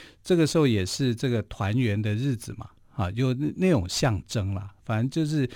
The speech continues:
大概象征的意味是非常的浓厚的，然后跟这个年俗的活动它是相结合的，成为年俗的一个部分。过去的年俗啊，活动里面开始展开，刚刚说从腊八，然后再来就是尾牙，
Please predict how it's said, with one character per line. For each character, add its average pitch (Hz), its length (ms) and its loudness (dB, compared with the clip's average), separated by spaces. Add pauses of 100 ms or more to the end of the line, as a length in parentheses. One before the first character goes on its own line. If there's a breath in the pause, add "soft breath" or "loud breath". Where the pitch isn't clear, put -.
(220 loud breath)
大 147 180 0
概 135 120 2
象 135 260 2
征 127 160 2
的 123 100 2
意 123 140 0
味 120 140 2
是 120 120 -4
非 127 200 0
常 101 200 -2
的 95 140 -2
浓 90 240 -4
厚 95 260 -2
的， 107 240 -12
然 98 80 -6
后 110 220 -2 (260 soft breath)
跟 131 160 4
这 135 80 2
个 123 140 4
年 104 240 4
俗 - 180 -2
的 98 160 -2
活 95 220 -4
动 117 260 2 (280 soft breath)
它 123 160 0
是 117 180 -2
相 123 320 2
结 92 240 -2
合 101 220 -10
的， 67 160 -12
成 117 240 -2
为 107 200 -2 (280 soft breath)
年 113 200 2
俗 101 280 -4
的 98 200 -4
一 92 80 -6
个 104 200 -10
部 117 200 -4
分。 101 220 -6 (300 soft breath)
过 202 180 6
去 185 180 4
的 151 160 6 (200)
年 117 260 4
俗 98 300 -2
啊， 90 200 -4 (320)
活 123 220 -2
动 139 240 4
里 107 100 2
面 127 160 2
开 135 160 0
始 127 120 -2
展 90 180 0
开， 113 200 0
刚 123 180 -2
刚 127 80 2
说 120 180 0
从 107 240 -2
腊 113 220 2
八， 92 280 -6 (360 soft breath)
然 101 120 0
后 110 60 2
再 120 160 2
来 98 80 2
就 107 140 -2
是 104 160 -2
尾 87 220 -4
牙， - 260 -12